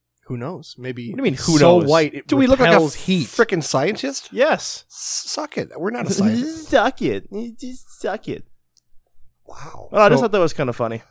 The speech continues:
Speaker 1: So the conspiracy is that, uh,
Speaker 3: Yeah, I read that same article, and they said that, uh, you would,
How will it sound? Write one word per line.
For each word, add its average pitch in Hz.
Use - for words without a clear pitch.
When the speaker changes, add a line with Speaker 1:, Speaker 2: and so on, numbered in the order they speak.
Speaker 1:
So -
the 123
conspiracy 127
is 110
that, 107
uh, 107
Speaker 3:
Yeah, 220
I 165
read 247
that 175
same 170
article, 160
and 131
they 131
said 147
that, 131
uh, 113
you 123
would, 113